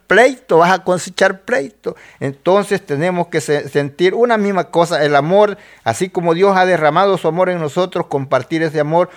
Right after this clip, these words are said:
con demás personas. Y ahí versículo diecisiete dice, "Hermanos, sed imitadores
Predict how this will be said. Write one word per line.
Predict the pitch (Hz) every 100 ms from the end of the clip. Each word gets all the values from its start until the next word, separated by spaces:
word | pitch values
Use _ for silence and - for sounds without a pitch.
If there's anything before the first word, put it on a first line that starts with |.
| - -
con | 131 135 120
demás | 123 123 143 -
personas. | 139 120 - - 117 113 127 _ - - -
Y | 135
ahí | 135 180 214
versículo | 190 180 220 214 220 202 190
diecisiete | 170 180 175 143 208 233 233 123 95
dice, | - 131 165 180 165
"Hermanos, | 160 165 190 185 135 98 107 - _ _ - -
sed | - 202 233
imitadores | 233 226 220 - 185 190 214 190 143 135 -